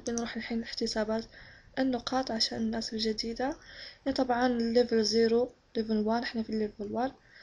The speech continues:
ليفل تو هذا، آه، لم-، لازم يكون عندك ثلاثين، ما، ما أدري متى راح ين-، ينقلونا إلى الليفل تري، آه، تو، عشان لأنه وصلنا لثلاثين نقطة.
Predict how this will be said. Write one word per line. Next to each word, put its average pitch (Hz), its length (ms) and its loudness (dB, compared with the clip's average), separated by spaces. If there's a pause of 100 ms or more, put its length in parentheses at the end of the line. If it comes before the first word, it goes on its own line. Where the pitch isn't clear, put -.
(300)
ليفل 269 320 4
تو 254 380 8 (460)
هذا، 226 500 2 (180)
آه، 214 200 4
لم-، 226 340 0
لازم 233 320 2
يكون 226 180 -4
عندك 220 180 0
ثلاثين، 226 460 0
ما، 254 120 0 (200)
ما 240 180 0
أدري 247 220 -2
متى 233 240 -4
راح 233 200 -4
ين-، 226 340 0 (120)
ينقلونا 226 560 4
إلى 247 80 2
الليفل 233 380 2 (160)
تري، 254 300 2 (140)
آه، 214 120 0
تو، 302 280 2 (1040)
عشان 233 300 4
لأنه 233 240 2
وصلنا 277 460 0
لثلاثين 247 520 2
نقطة. 233 400 -2